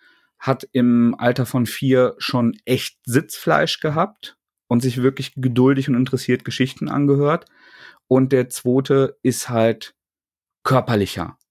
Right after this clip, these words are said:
Der flüchtet dann schneller. Der muss dann wieder beschäftigt, aktiv und so weiter sein. Ähm, ich glaube, dass durchaus bei, bei interessierten Kindern, die da Sitzfleisch für haben, das ab, ähm, vier,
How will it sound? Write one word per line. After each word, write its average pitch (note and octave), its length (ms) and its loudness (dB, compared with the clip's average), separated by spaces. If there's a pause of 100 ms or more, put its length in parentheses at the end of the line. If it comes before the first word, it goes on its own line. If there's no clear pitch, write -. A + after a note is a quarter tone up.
Der G#2+ 220 4
flüchtet C3 540 0
dann G2+ 140 -2
schneller. F#2 420 -4
Der G#2 140 -6
muss G#2+ 180 0
dann A2 180 -2
wieder G#2+ 220 2
beschäftigt, A#2 720 -2
aktiv B2+ 500 0
und A#2 160 0
so A2+ 140 0
weiter G#2+ 380 2
sein. G2+ 400 0 (760)
Ähm, A#2 240 2
ich - 140 -8
glaube, C3 420 2
dass - 420 -2 (760)
durchaus C3+ 720 2
bei, A#2 240 2
bei A2+ 160 0
interessierten E3 640 -2
Kindern, C#3+ 400 2
die B2 100 0
da A#2+ 140 0
Sitzfleisch A#2 520 -2
für G#2+ 140 -6
haben, C3+ 300 2
das B2 160 -2
ab, - 240 -6 (480)
ähm, A2+ 280 4
vier, C3+ 460 0